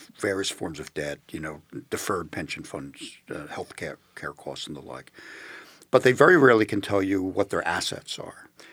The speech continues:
And they certainly can't tell you the market value of the assets, nor, most importantly, could they say if they had, say, a fifty basis point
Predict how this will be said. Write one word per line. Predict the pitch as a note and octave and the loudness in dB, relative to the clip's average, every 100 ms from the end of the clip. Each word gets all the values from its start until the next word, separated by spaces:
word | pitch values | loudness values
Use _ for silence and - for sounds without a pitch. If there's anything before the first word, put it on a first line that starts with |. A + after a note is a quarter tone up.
| _ - | _ -2
And | G2+ G2+ | 0 2
they | G2 G2 - | 2 0 -2
certainly | - - E3 E3+ A2+ | -6 6 6 6 -2
can't | - G2 | 0 -2
tell | - F#2 | -4 -8
you | F2+ | -6
the | |
market | F2 F2+ E2+ D#2 | -6 -6 -6 -8
value | D2+ E2+ G2+ F#2+ | -2 0 0 0
of | F2 | -6
the | D#2 D#2+ | -6 -6
assets, | D2 - D#2 - | -6 -6 -8 -4
nor, | A2 D3 F3+ | 0 4 6
most | D3+ C3+ C3+ | 8 6 4
importantly, | - G#2+ - - - - D2+ | 0 -2 0 2 2 0 -6
could | - F2+ | -6 -6
they | G2+ | -4
say | F#2+ - A2 C#2+ D#2 - - - - | 0 2 2 0 -8 -18 -20 -16 -2
if | G#2 | 0
they | - G#2+ | 2 0
had, | E2+ B2+ B2+ | 2 2 2
say, | - A#2 G#2+ | 4 4 4
a | |
fifty | G#2 - F#3+ D#3+ | 2 0 0 -2
basis | A#2+ A#2 A#2 - A#2+ | 2 4 4 0 -4
point | - - A2 A2 | -6 2 2 2